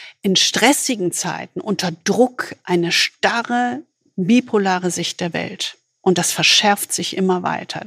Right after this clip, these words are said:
Das ist eine ganz klare Aufteilung der Welt in ein Freund- und Feindlager. Denn Verschwörungen und Feinde,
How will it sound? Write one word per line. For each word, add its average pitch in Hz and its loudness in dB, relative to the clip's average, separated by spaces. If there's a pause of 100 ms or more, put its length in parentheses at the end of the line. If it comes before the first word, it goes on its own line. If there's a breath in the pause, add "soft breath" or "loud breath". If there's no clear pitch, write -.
Das - -2
ist - -4
eine 180 4
ganz 196 2
klare 208 2
Aufteilung 185 2
der 165 0
Welt 202 -2
in 196 0
ein 170 -2
Freund- 196 0 (120)
und - 0
Feindlager. 170 -6 (480 loud breath)
Denn 185 6 (240 loud breath)
Verschwörungen 240 6
und 180 0
Feinde, 220 2